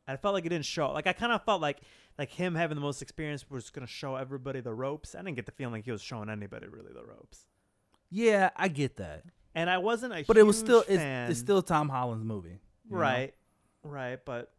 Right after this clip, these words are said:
Speaker 1: Miles Morales was the main character of Spider-Verse, but that other Peter Parker was clearly the wise, showing the ropes Peter Parker.
Speaker 2: Right, right.
Speaker 1: Uh, and I wish that they gave us a little bit more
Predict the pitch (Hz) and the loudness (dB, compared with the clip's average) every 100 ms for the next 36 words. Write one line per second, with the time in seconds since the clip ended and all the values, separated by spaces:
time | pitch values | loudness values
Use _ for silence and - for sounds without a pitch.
0 | _ _ _ _ _ _ _ _ _ _ | _ _ _ _ _ _ _ _ _ _
1 | _ _ _ _ _ - 139 143 135 131 | _ _ _ _ _ -14 -10 -10 -10 -8
2 | 123 135 117 107 117 107 113 113 110 117 | -8 -6 -6 -10 -16 -14 -12 -10 -12 -12
3 | 110 107 - 117 120 107 107 113 - 117 | -14 -16 -16 -14 -14 -12 -14 -16 -18 -20
4 | - 117 - _ 123 117 110 120 113 117 | -18 -18 -18 _ -16 -12 -12 -12 -14 -12
5 | 120 - 101 - 120 117 110 104 113 117 | -14 -16 -20 -16 -12 -12 -12 -8 -6 -8
6 | 113 - 120 117 110 120 120 - 135 107 | -10 -12 -10 -10 -8 -10 -10 -14 -14 -10
7 | 143 151 143 113 107 107 104 107 - _ | -10 -8 -4 -2 -2 -2 -4 -4 -8 _
8 | _ _ _ _ _ _ _ _ _ _ | _ _ _ _ _ _ _ _ _ _
9 | _ _ _ _ _ _ _ _ - 196 | _ _ _ _ _ _ _ _ 0 2
10 | 190 196 - - _ _ _ _ _ _ | 2 0 -4 -14 _ _ _ _ _ _
11 | _ _ - 196 202 180 285 427 - - | _ _ 0 4 4 4 0 -2 -4 -8
12 | - - _ _ _ _ _ _ - _ | -10 -16 _ _ _ _ _ _ -20 _
13 | _ _ _ _ _ _ _ - 147 156 | _ _ _ _ _ _ _ -6 -4 -2
14 | 170 196 190 - 156 160 175 165 170 156 | -2 -2 -4 -6 -6 -4 -4 -4 -8 -8
15 | 143 143 143 127 113 113 | -8 -6 -4 -4 -6 -12